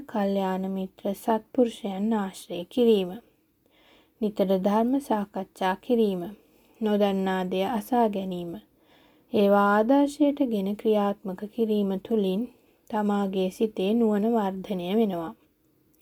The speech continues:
ගාම්භීර ඥානචර්යා පච්චවෙක්කනතා. කියන්නේ මහා බෝධිසත්වයන් වහන්සේ විසින් ප්‍රඥා පාරමී පිරූ ජීවිත තිබෙනවා නේද?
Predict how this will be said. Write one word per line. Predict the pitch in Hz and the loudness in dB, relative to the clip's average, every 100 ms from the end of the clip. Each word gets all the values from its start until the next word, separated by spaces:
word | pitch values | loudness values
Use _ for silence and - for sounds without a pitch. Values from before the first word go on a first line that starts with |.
| _ _ _ _ _ _ | _ _ _ _ _ _
ගාම්භීර | 226 233 262 277 269 285 294 | 2 4 4 4 6 6 6
ඥානචර්යා | 269 226 214 240 269 - 208 190 190 185 220 | 6 4 2 0 -2 -4 -4 -2 -2 -2 -4
පච්චවෙක්කනතා. | 233 208 - 208 214 208 - 190 190 185 196 - _ _ _ _ - _ _ _ _ _ | -6 -8 -8 -4 -2 -2 -6 -8 -8 -10 -12 -12 _ _ _ _ -20 _ _ _ _ _
කියන්නේ | - 214 190 185 180 196 | 4 4 4 0 -2 0
මහා | 233 202 208 196 | 0 0 -2 -2
බෝධිසත්වයන් | 208 233 262 - 285 285 302 285 262 | 2 2 0 0 0 0 -2 0 0
වහන්සේ | 220 208 196 190 208 180 | 0 -2 -4 -6 -8 -4
විසින් | 180 180 185 175 226 - _ - _ _ _ - | -4 -6 -10 -8 -8 -10 _ -20 _ _ _ 4
ප්‍රඥා | 240 247 294 294 302 | 4 4 0 4 4
පාරමී | 302 214 202 202 202 196 196 | 4 2 2 2 0 -2 -4
පිරූ | - 196 196 196 | -2 0 0 0
ජීවිත | 196 214 233 254 262 | 0 0 2 0 -2
තිබෙනවා | 254 196 190 185 180 196 | -4 -4 -4 -4 -4 0
නේද? | 233 208 185 | 2 2 0